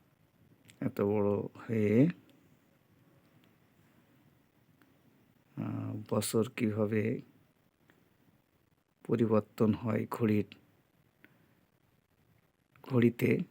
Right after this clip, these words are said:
সেটা ভিডিও করে আপনাদের মাধ্যমে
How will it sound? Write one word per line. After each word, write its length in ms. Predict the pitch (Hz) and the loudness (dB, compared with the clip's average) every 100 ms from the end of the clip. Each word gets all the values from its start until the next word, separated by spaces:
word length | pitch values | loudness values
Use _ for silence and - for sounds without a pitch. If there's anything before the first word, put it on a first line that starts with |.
| _ _ _ | _ _ _
সেটা 460 | - - - 104 113 - - _ _ _ _ _ _ - | -10 -6 0 0 0 -6 -20 _ _ _ _ _ _ -8
ভিডিও 420 | 113 110 107 101 | -4 2 2 2
করে 360 | - 104 107 147 - _ _ _ - - _ _ _ - | 2 2 2 0 -6 _ _ _ -20 -20 _ _ _ -14
আপনাদের 460 | 120 120 104 107 | -6 -2 2 2
মাধ্যমে 680 | 107 110 - - 110 107 120 | 2 0 -2 0 2 4 2